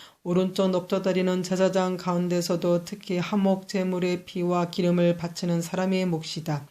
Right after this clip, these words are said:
내가 화목 제물 가운데 흔들어 바친 가슴과 높이 들어 올려 바친 넓적다리를 이스라엘 백성에게서 받아서 아론과 제사장들에게 주었으니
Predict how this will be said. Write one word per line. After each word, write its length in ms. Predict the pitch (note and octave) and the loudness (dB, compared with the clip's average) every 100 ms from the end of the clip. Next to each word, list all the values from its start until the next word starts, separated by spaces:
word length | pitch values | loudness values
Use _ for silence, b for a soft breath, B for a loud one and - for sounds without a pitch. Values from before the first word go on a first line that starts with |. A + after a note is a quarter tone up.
| B B B B | B B B B
내가 260 | - F3 F3+ | -2 0 2
화목 380 | F3 G3+ G3 G3 | 2 2 0 0
제물 340 | G3+ F#3 F#3 | 0 2 2
가운데 400 | F#3+ F3+ F3+ F#3+ | 2 0 0 0
흔들어 540 | F#3 F#3 F#3+ F3+ F#3 F3 | 0 0 0 2 2 0
바친 500 | F3 - F#3 F#3 F3+ | -4 -6 -6 -4 -4
가슴과 540 | F#3 F3+ F#3+ F3 F3+ | -4 -4 -2 0 0
높이 340 | F3+ G3+ F#3+ | 0 -2 -2
들어 200 | F3 F3 | 0 4
올려 420 | F3 E3+ E3+ E3+ E3+ | 4 4 4 2 0
바친 640 | E3+ E3 - - E3+ E3 B B B | -4 -6 -12 -4 -4 -4 B B B
넓적다리를 760 | E3+ E3+ G#3 G3+ G3 F#3+ F#3+ F#3+ | -6 0 -2 0 2 4 2 2
이스라엘 440 | F#3+ G#3 F#3+ F#3 | 0 4 4 4
백성에게서 920 | F3+ F3 F#3+ F3+ F3 F3+ F3+ F3 F3+ F3 | 0 -2 -2 0 -2 -2 -2 0 -2 0
받아서 520 | E3+ E3 D#3+ E3 D#3 B B - | -2 -2 -2 -2 -4 B B -4
아론과 380 | E3+ F3 F3 F3 | 0 2 2 2
제사장들에게 800 | F3 F#3 F#3 F3+ F#3 F3+ F3+ F3+ | 0 0 0 0 0 0 -2 -2
주었으니 540 | F#3 E3+ E3+ D#3+ D#3 | 0 0 0 0 0